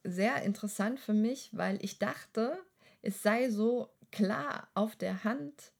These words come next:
was ich da beschreibe in Nahtstelle der Dinge. Und diese Person hat das komplett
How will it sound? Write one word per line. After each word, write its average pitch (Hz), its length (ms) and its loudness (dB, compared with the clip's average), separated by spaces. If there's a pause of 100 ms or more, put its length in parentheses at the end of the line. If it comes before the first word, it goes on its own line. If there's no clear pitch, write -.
was - 500 -8
ich 214 280 -4
da 185 160 -6
beschreibe 196 520 -4
in 185 180 -4
Nahtstelle 185 560 -4
der 175 140 -4
Dinge. 196 380 0 (760)
Und 196 360 0 (500)
diese 190 200 -4
Person 196 720 -2
hat 208 180 -4
das 202 180 -4
komplett 180 720 -4